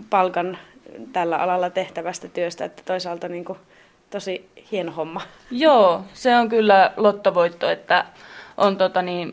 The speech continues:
Speaker 2: oma alan töitä ja sitten myös, että tää G-voiman kautta ja generaattorin kautta sitten on saanut myös semmoisia ohjaustöitä, niitä teatterilmaisuohjaajan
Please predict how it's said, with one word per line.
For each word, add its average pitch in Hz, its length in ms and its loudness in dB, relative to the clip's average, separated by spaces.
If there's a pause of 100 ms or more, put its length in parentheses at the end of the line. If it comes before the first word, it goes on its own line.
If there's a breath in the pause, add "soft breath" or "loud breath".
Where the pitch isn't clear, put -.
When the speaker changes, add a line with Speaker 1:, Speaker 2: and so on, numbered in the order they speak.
(140)
Speaker 2:
oma 190 300 6
alan 185 200 4
töitä 190 320 2
ja 185 120 6
sitten 196 260 -4
myös, 208 240 2
että 214 160 -4
tää 208 200 6
G-voiman 202 680 2
kautta 196 340 4
ja 196 60 6
generaattorin 196 720 2
kautta 190 360 2
sitten 196 200 -4
on 196 60 -2
saanut 190 300 0
myös 190 180 -4
semmoisia 190 340 0
ohjaustöitä, 180 600 -4
niitä 180 180 -12
teatterilmaisuohjaajan 185 1300 -4